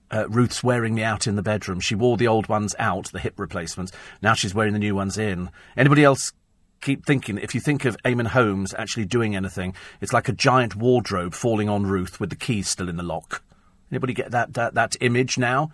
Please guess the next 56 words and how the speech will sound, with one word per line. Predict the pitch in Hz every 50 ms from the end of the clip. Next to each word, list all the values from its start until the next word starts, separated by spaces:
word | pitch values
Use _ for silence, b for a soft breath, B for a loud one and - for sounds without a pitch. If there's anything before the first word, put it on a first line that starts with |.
| b b
You | 135 127
probably | - - - 160 143 135 120 123 104
do, | 80 101 87 73
I | 73
should | - - 92 85
imagine. | 85 78 76 78 80 87 87 90 - B B B B B B
It's, | - - -
uh, | - -
why | 127 139 151 180 226
would, | 240 220 160 139 -
why | 120 143 180
would | 220 220 190
an | 160 -
old | 139 139 143 135 123
man | 135 135 135 123 98
want | 104 104 -
to | -
tell | - - 139 156 160
you |
about | 131 - 92 - -
what | 113
he's | 117 123 110
doing | - - 123 123 127
in | 135 139
the | 131
bedroom? | 123 - - 156 185 - - - 95 87 85 B B B B B B B
It's | B -
bad | - 139 175 170
enough | 110 95 85 -
looking | 110 104 - 123
at | 110 123
him | 135 131
clothed | - - - 147 156 190 233 208 - -
without | 101 104 139 165 143 -
thinking | - 135 - - 113
what | 104 110
he | 113 101
looks | 101 - - -
like | 110 107 -
with | 101
no | 101 107 113 135 160
clothes | 156 - - 90 85 82 78 -
on. | - 92 127
Good | 131 - 165 180 - -
Lord. | 85 85 98 110 107 92 - - B B B B B B B B B
Uh, | - 147 170 175 170
cost | 160 220 254 247 - -
me, | 226 233 226
says | 190 - 175 147 -
Les, | 165 180 180 165 180 -
eighteen | 196 208 208 - - 196 202 196 190 160
pounds, | 175 196 208 220 220 151 107 104 104 98 - - - _ _ _ _ _ _ _ _ _ _ _
uh, | - 131 139 139
for | 139 -
a | 147 143
night | 147 139 131 113 - - - - -